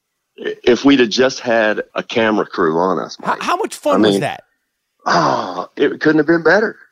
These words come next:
Speaker 1: I mean, the, from the beginning to the end.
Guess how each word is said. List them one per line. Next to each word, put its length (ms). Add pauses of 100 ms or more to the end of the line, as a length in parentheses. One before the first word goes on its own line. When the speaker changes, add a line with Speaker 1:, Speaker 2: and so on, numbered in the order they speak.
(260)
Speaker 1:
I 60
mean, 300
the, 320
from 280
the 60
beginning 440
to 100
the 140
end. 360